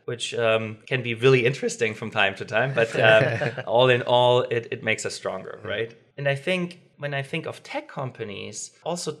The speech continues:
Speaker 1: tech companies should not only hire tech people.
Speaker 2: Yeah.
Speaker 1: 'Cause, 'cause you need biotech people. So in fact, when I think of our content team, we have a scientific content team. I think most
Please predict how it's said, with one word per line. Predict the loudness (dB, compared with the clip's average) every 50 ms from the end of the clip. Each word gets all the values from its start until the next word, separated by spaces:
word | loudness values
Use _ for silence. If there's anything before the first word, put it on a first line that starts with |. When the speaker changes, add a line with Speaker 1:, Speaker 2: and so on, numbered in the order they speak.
| -8 -4
Speaker 1:
tech | -4 -4 -4 -6 -10 -20 _ _ -10 -6 -4
companies | -4 -4 -4 -6 -4 -4 -4 -4 -4 -4 -4
should | -4 -4 -4 -6 -16 -20 -20 _ _ _ -8 -6 -4
not | -4 -4 -4
only | -6 -6 -6 -4 -4 -4
hire | -2 -2 -2 -4 -4
tech | -8 -12 -12 -14 -16
people. | -16 -14 -16 -18 -18 _ _ -10
Speaker 2:
Yeah. | -10 -10 -10 -12 -16 _ -4
Speaker 1:
'Cause, | -2 -2 -2 -2 -2
'cause | -2 -2 -2 -4 -8 -6 -4
you | -2 0 0 2 0 0 -2 -4 -8 -16 -20 _ _ _ _
need | -4 -2 0 0 2 0 0 -2 -6 -10 -6 -4 0
biotech | 0 0 0 -2 -4 -10 -12
people. | -12 -16 -18 -18 -20 -20 -18 -10 -6
So | -4 -4 -4 -4 -6 -8
in | -4
fact, | -2 0 -2 0 -2 -4
when | -4 -4
I | -4 -4 -4 -4
think | -6 -4 -4 -4
of | -4 -2
our | 0 0 0 0 -2 -4
content | -6 -6 -4 -4 -6 -6 -6 -8
team, | -12 -12 -10 -6
we | -4 -4
have | -4 -4
a | -4 -4
scientific | -4 -4 -4 -4 -6 -6 -6 -8 -8
content | -8 -8 -8 -8 -8 -10 -12 -12
team. | -12 -14 -14 -12 -10
I | -12 -12 -10 -8
think | -8 -8 -8 -10 -14 _ _ _ _ _ _ _ _ -10
most | -4 2 4 6 6 6 6 4 0 -4 -12 -12 -14 -18 -18